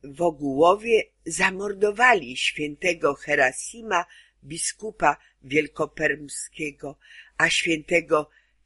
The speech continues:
Pitiriama, innego biskupa tejże diecezji, zamordował Azyk, książę wogólski.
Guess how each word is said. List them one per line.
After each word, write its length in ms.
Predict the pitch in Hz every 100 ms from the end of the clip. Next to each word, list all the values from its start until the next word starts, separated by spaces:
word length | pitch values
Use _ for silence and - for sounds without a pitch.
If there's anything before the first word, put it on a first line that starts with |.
| -
Pitiriama, 1040 | 165 _ 147 143 151 165 214 226 196 180 _ _ _ -
innego 580 | 139 151 208 226 196
biskupa 720 | 170 156 - - 170 - 165 156
tejże 500 | - 160 160 156 139 - _ _
diecezji, 880 | 147 151 - - 165 147 151 156 _ _ _ _
zamordował 1040 | 110 147 139 135 131 147 165 143 139 135 _
Azyk, 720 | - 185 196 175 180 - - _ _ _ _
książę 800 | - 220 233 226 196 185 170 170 _ _ _
wogólski. 1200 | 123 151 147 123 131 123 120 - - _ 123 123